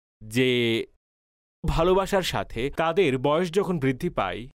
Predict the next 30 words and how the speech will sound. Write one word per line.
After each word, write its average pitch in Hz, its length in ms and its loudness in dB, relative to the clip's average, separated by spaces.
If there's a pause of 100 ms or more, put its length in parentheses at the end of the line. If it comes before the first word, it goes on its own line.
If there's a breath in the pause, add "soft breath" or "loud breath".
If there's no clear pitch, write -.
(100)
তখন 160 380 2
রোগ 156 280 4
ব্যাধিও 147 320 4
বেড়ে 92 220 0
যায়, 58 320 -12
কাজ 180 260 0
করার 202 280 2
মতো 202 220 2
শক্তি 165 420 -2
থাকে 139 340 -4
না, 98 120 -4 (420)
অনেক 247 360 2
প্রবলেম 104 380 0
হয়ে 95 220 -12
যায়। - 220 -16 (720)
অতঃপর 208 400 2
ধীরে 147 260 2
ধীরে 208 200 4
এই 190 160 4
সন্তানেরা 147 640 2 (220)
এমন 208 260 2 (1200)
খিদমত 107 480 0
করে, 104 300 0 (680)
আমাদের 196 380 4
নিতে 127 220 -2
হয়, 78 220 -8 (160)
অতঃপর 151 440 0
লজ্জিত 175 340 0
হতে 120 260 -4
হয়। 101 200 -12